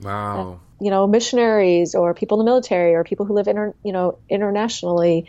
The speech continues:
Speaker 1: Mm-hmm.
Speaker 2: um, and walk with them through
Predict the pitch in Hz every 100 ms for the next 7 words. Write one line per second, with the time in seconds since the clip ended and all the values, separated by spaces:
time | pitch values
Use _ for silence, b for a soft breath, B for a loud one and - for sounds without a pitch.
0 | - - 196 - - 180 - - - -
1 | - _ _ - 185 180 175 - 202 -
2 | 185 185 - 180 185 180 185 180